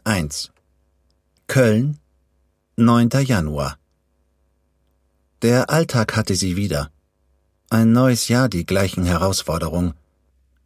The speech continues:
Lasse Brandt, Kriminalpolizist bei der Kölner Mordkommission, hatte den Hype um Silvester und das neue Jahr nie verstanden. Die Menschen fassten immer die unmöglichsten Vorsätze.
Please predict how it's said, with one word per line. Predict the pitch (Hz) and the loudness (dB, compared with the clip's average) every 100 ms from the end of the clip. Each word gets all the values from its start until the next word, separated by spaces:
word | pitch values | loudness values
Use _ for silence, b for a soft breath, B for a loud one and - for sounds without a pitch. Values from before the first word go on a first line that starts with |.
| _ | _
Lasse | 113 131 143 113 | 0 2 0 -2
Brandt, | 110 131 104 73 - | 0 0 0 -2 -8
Kriminalpolizist | - 98 98 110 110 90 80 - 101 - | -4 -2 0 0 0 -4 -2 -4 -4 -4
bei | 87 | -4
der | 87 | -4
Kölner | - 95 95 | -2 -2 0
Mordkommission, | 98 104 - 95 90 - 101 98 B B B B - | 0 0 -2 -2 -2 -2 -2 -2 B B B B -4
hatte | 139 147 | -2 0
den | 117 98 87 | 0 0 2
Hype | 113 - | 0 0
um | 101 | -2
Silvester | 90 85 95 113 - 107 | 0 0 0 0 0 -2
und | 92 | -2
das | 80 87 | -4 -2
neue | 95 90 | 0 0
Jahr | 90 98 | 0 0
nie | 92 104 | 0 -2
verstanden. | 104 76 - 69 67 71 71 _ _ _ _ _ _ | -4 -8 -6 -8 -8 -12 -14 _ _ _ _ _ _
Die | 120 | 0
Menschen | 123 151 151 113 | 2 2 0 -2
fassten | - 123 - 135 | 0 -2 -2 -2
immer | 127 110 | 0 0
die | 110 | 0
unmöglichsten | - 143 123 117 104 95 95 | 0 2 2 0 -2 -4 -6
Vorsätze. | - 117 90 90 - 87 | -2 -2 0 -4 -2 -4